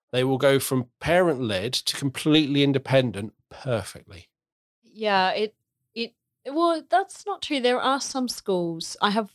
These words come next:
Speaker 2: definitely worked in some primary schools that operate more of a secondary school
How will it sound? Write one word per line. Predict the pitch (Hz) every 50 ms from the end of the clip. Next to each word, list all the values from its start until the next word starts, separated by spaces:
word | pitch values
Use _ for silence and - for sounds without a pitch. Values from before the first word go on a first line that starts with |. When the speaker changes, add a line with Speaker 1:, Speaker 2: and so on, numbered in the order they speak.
| _ -
Speaker 2:
definitely | - 233 226 - _ - 240 214 208 190
worked | 190 185 175 - - -
in | 190 180
some | 170 - - - - 180 180 180 175 180 180 185 214 _ _ _
primary | - - - 175 170 175 170 170 175 170
schools | - - - 180 165 156 156 147 -
that | - - -
operate | 175 - _ - 180 175 170 170 165 165 -
more | 160 175 170 175 170 165 170
of | 165 175
a | 170
secondary | - - 170 165 - - 170 165 165
school | 165 - - - - 175 170 170 170 170 170 170 170